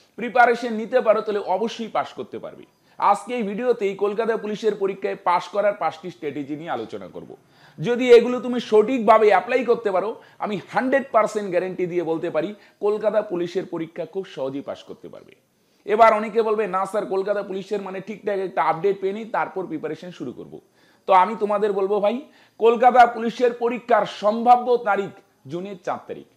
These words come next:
সো এদিক সেদিক একটু হতে পারে, তো ধরে নিতে পারো আপাতত কনফার্ম কলকাতা পুলিশের পরীক্ষা জুনের চার তারিখ। তার মানে আর হাতে প্রায় চল্লিশ দিনের মতো সময় আছে, মাত্র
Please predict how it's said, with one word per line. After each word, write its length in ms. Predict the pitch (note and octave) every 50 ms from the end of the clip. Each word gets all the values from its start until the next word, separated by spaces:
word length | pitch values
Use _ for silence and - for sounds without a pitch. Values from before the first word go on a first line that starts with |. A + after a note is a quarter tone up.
| _ _ _ _ _ _ _ _ _ _ _ -
সো 160 | - B3+ A#3+
এদিক 280 | A#3+ A#3 G3+ A#3+ G#3
সেদিক 260 | - C4+ B3+ B3 B3 A#3+
একটু 240 | A#3+ G#3+ - A#3
হতে 180 | A3 A3+ F#3 A3+
পারে, 180 | A3 B3 B3+ B3
তো 200 | B3 A#3+ A#3+ A3+
ধরে 300 | E3+ E3 D3+ E3+ G#3 A#3
নিতে 240 | A#3+ B3 G#3+ B3
পারো 180 | A#3+ A#3+ B3 B3
আপাতত 440 | G#3+ F#3+ F#3 A3+ A3 A3+ A#3 G#3+ A#3+
কনফার্ম 580 | A#3+ A#3 - F#3+ F#3+ G3 G3+ - A3+ A#3 A#3
কলকাতা 420 | A3+ - G#3 G3 G3 G#3+ G3 G#3 G3+
পুলিশের 320 | F3 G3 G3+ - - G#3 F#3+
পরীক্ষা 320 | F3 F#3+ F3+ F3+ - G#3 F#3
জুনের 300 | D3+ - D#3+ E3+ F#3+ F#3+ -
চার 160 | - F#3 E3 E3 - -
তারিখ। 200 | F3+ G3 A3 G#3 - -
তার 220 | F3 E3+ F#3 G3+
মানে 240 | G3+ G3 F#3 E3+ D3+
আর 160 | D3+ D#3 D#3+ D3+ -
হাতে 320 | C3 D3+ D3+ - G#3 G#3
প্রায় 280 | G3+ G3+ - F3+ F3+ F3+ F#3 -
চল্লিশ 440 | A3 A3 A#3+ B3 B3 B3 A3 F3+ E3+
দিনের 200 | G3+ F#3+ F#3+ F3+
মতো 200 | F3 D#3+ F3 E3
সময় 300 | D3+ - D3 B2 A2+ E2+
আছে, 200 | F2+ - - - _ _ _ _ _ _ _ - _ _ _ _ -
মাত্র 640 | D#3 F3 G3+ G#3 A#3 A#3 - - C#4 C#4 C#4+ C#4